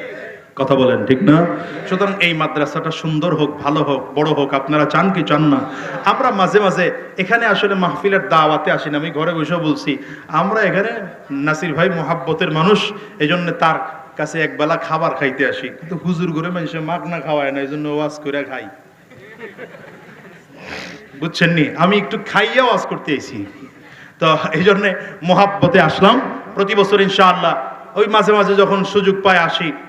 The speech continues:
এবছর তো আলহামদুলিল্লাহ অনেকে চলে আসছে, মুফতি সাইদ আহমদ বয়ান করে গেছেন, আমি কথা বললাম, এখন কথা বলবেন ইনশাআল্লাহ কুয়াকাটা হুজুর। আলহামদুলিল্লাহ বলেন না?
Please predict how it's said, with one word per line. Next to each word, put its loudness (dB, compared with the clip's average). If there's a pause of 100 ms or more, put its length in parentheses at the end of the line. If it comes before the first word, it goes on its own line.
(100)
এবছর 2
তো 4 (400)
আলহামদুলিল্লাহ 2
অনেকে 4
চলে 2
আসছে, 0
মুফতি -4
সাইদ 2
আহমদ 2
বয়ান 2
করে 2
গেছেন, 2 (320)
আমি 2
কথা 4
বললাম, 8 (380)
এখন 2
কথা 0
বলবেন 2
ইনশাআল্লাহ 2
কুয়াকাটা 2
হুজুর। 4
আলহামদুলিল্লাহ 6
বলেন 6
না? 6